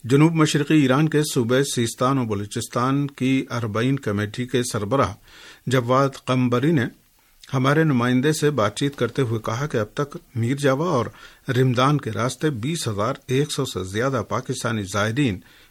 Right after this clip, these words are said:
ایران میں داخل ہو چکے ہیں۔ انہوں نے کہا کہ گیارہ ہزار دو سو ستانوے پاکستانی زائرین رمدان کے راستے، جبکہ باقی آٹھ ہزار آٹھ سو پچپن زائرین میر جاوا کی سرحد سے ایران پہنچے ہیں۔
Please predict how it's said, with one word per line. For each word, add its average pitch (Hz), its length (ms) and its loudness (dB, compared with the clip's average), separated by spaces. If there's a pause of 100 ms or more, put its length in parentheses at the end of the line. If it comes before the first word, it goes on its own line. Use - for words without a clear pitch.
(120)
ایران 147 360 2
میں 92 100 -2 (120)
داخل 104 420 -2
ہو 160 120 2
چکے 143 300 -2
ہیں۔ 101 200 -4 (880)
انہوں 135 200 4
نے 135 260 2
کہا 123 280 2
کہ 151 220 -2
گیارہ 120 220 0
ہزار 120 340 -2
دو 110 280 -4
سو 135 180 -4
ستانوے 123 580 -2
پاکستانی 107 640 -4
زائرین 113 560 0 (460)
رمدان 123 560 2
کے 107 120 -6
راستے، 131 360 -2
جبکہ 147 340 -2
باقی 127 480 0 (360)
آٹھ 135 360 -2
ہزار 113 260 0 (160)
آٹھ 123 280 -2
سو 127 180 -4
پچپن 131 500 -4 (220)
زائرین 113 500 -2 (380)
میر 147 260 4
جاوا 110 420 0
کی 117 140 -6 (100)
سرحد 120 220 0
سے 147 160 -2
ایران 127 460 0
پہنچے 147 360 0
ہیں۔ 104 200 -2